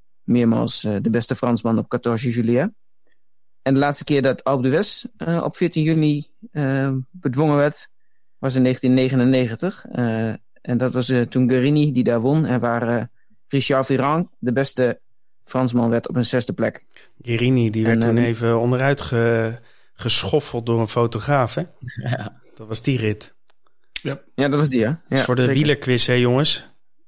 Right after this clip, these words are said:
Speaker 2: Zijn we, zijn we scherp
Speaker 1: Dertien
Speaker 2: trouwens, of niet?
Speaker 1: Dertien augustus, ja, ja.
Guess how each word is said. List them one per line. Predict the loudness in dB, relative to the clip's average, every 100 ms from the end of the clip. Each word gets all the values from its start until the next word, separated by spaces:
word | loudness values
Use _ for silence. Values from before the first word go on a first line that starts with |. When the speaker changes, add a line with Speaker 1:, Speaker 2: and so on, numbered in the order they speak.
| -20 -20 -20
Speaker 2:
Zijn | -10 -4 -2
we, | -2 -2
zijn | -2 0
we |
scherp | 0 2 2
Speaker 1:
Dertien | 2 2
Speaker 2:
trouwens, | 4 4 2
of |
niet? | 2 2 0 -8 -20 -20 -20 -20 -20 -20 -20 -8
Speaker 1:
Dertien | -2 0 2
augustus, | 2 0 -2 -2
ja, | 2
ja. | 2 2 -2